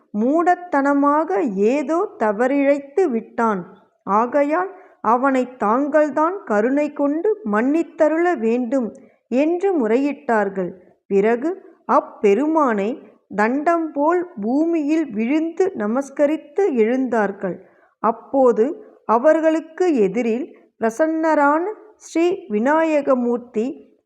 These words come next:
அசலன் என்ற ஒரு பூதத்தை நோக்கி, "அசலா, வீரபத்ர கணங்களினால்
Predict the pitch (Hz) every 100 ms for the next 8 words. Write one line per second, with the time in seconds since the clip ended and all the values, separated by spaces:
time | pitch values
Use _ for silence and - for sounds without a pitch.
0 | 196 214 214 294 311 349 285 - - _
1 | 220 262 320 349 330 226 240 277 190 226
2 | 269 311 302 - 240 180 165 202 202 -
3 | 359 381 - _ 185 226 311 294 247 202
4 | - - _ _ _ _ _ _ 202 254
5 | 302 339 330 247 285 - 339 359 - 185
6 | 208 277 294 285 262 214 185 233